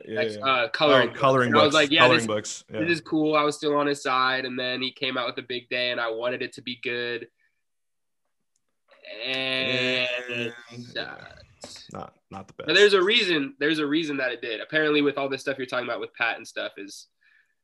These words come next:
Speaker 2: I don't know. That's
Speaker 1: He ru-, he rushed the whole thing. He's, and
Speaker 2: Yeah.
Speaker 1: this is why you definitely, all you guys should start watching Hello Yassine. Um, this guy, this guy is,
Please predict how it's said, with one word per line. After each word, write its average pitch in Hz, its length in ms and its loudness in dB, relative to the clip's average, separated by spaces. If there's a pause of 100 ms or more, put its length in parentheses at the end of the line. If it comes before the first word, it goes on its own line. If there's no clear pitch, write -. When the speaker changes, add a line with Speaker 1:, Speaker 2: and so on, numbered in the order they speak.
(260)
Speaker 2:
I 113 80 -2
don't 104 140 -4
know. 87 100 -14 (100)
That's 147 280 0
Speaker 1:
He 143 80 -2
ru-, 143 220 6
he 160 120 -2
rushed 165 240 6
the 160 80 4
whole 151 100 6
thing. 127 300 -2
He's, 123 160 -8
and 135 140 0
Speaker 2:
Yeah. 139 40 4
Speaker 1:
this 156 160 0
is 170 80 -4
why 165 180 6
you 151 120 2
definitely, 135 640 -2
all 117 240 2
you 127 80 0
guys 123 200 2
should 110 120 -12
start 113 180 2
watching 110 300 -2
Hello 110 220 0
Yassine. 110 540 -6 (460)
Um, 107 560 -2 (140)
this 117 180 -8
guy, 117 560 0
this 110 180 -8
guy 117 540 2
is, 113 380 -6